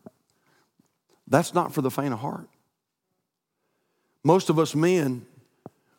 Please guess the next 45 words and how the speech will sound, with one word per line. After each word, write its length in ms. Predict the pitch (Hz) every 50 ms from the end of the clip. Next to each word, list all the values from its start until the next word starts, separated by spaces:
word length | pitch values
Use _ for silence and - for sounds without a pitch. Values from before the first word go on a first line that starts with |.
| _
would, 300 | - 123 135 139 131 120
uh, 300 | 127 123 120 120 117 113 - -
pretty 160 | - 156 151
much 200 | 151 147 131 -
bow 260 | 131 131 139 131 131 127
down 320 | 131 131 131 127 127 120
and, 180 | 113 110 104 104 - - _ _ _ _ - -
and 320 | 117 113 107 113 110 -
worship, 500 | - 120 131 151 151 131 - - 135 - - - - _ _
you 120 | 139 131
know, 260 | 131 127 135 127 110 - -
the 140 | - 127 123
ground. 460 | 117 135 139 151 160 143 131 127 127
That, 240 | 123 123 - - -
I 100 | 143 123
mean, 240 | 120 127 131 135 135
uh, 160 | 120 113 135
most 240 | 135 135 147 160 156
of 80 | 151 160
us 160 | 160 147 -
men 260 | 156 180 196 180 151
would, 160 | 139 135 131 - - - - - - _
i-, 140 | - 160 160 - -
i-, 360 | 127 - - - _ - 156 - _
any 180 | 170 180 202 214
man 220 | 202 196 202 190
that's 160 | 175 156 131
got 240 | - 175 170 165 -
sense 240 | - 175 170 170 -
about 220 | 151 139 131 123
him 80 | 127 127
would 100 | 127 127
say, 100 | - 123
"I 60 | 120
wouldn't 220 | 123 131 135 123
wanna 140 | 123 123 120
go 100 | 117 120
through 180 | - - 117 -
that." 240 | 190 175 156 - - _ _ _ _ _ _ _ _ _ _ _ _ _ - - _ _ _ _ _ _ _ _ _ _ _ _ _ _
It's 160 | 208 214 -
tough. 440 | - - 202 247 294 - - - - _ - _ _ _ - - - - - - - - _ _ _ _ _ _ _ _ _ - - -
Did 140 | - 170 135
you 100 | 170 220
know 160 | 226 226 226
that, 240 | 185 165 156 156 -